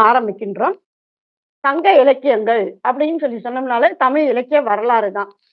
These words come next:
அது பாத்தீங்கன்னாக்கா சி பாலசுப்ரமணியம் அவர்கள் எழுதிய நூல். அதே போன்று மா சபரிமுத்து அவர்கள்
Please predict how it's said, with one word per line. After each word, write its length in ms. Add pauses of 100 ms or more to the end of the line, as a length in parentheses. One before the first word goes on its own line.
(140)
அது 160
பாத்தீங்கன்னாக்கா 560
சி 160 (140)
பாலசுப்ரமணியம் 880 (100)
அவர்கள் 420 (120)
எழுதிய 400
நூல். 260 (680)
அதே 240
போன்று 380 (140)
மா 180 (200)
சபரிமுத்து 680
அவர்கள் 400